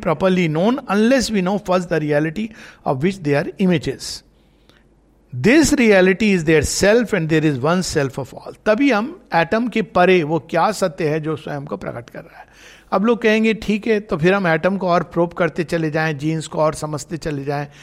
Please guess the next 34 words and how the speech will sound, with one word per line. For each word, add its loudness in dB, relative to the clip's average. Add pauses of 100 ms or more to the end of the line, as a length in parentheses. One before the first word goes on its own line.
(140)
शायद 4
हमको 0
वो 2
सत्य -4
मिल -4
जाए।" -4
श्री -14
अरविंद -8
कहते -8
हैं, -8
"नहीं, -14
क्योंकि -10
फिर -4
भी -2 (340)
probing 4
instrument 0
ये 0
senses -6
और -4
mind -10
है, -20 (1080)
आप 0
इससे -4
नहीं -2
जान 0
सकते।" -14
क्यों? -4
ये 0
तो -2
स्वयं -4
उसका -4
by -6
product -16
है। -20